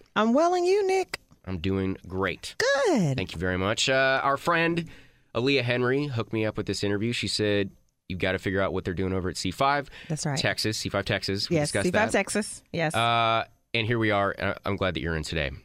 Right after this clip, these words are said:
Speaker 1: Thank
Speaker 2: All right.
Speaker 1: you.
Speaker 2: So we always start out with the basics. What is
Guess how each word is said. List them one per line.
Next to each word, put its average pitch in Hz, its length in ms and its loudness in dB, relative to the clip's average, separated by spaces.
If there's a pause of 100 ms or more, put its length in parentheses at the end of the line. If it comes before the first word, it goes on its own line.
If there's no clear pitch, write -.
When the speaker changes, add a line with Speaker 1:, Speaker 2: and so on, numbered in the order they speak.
(140)
Speaker 1:
Thank 220 100 4
Speaker 2:
All 285 80 4
right. 165 100 2
Speaker 1:
you. 143 220 0
Speaker 2:
So 135 380 2 (340)
we 135 140 2
always 139 180 2
start 117 160 0
out 107 80 2
with 90 80 -2
the 85 80 -4
basics. - 600 -2 (440)
What 98 340 -2
is 107 400 0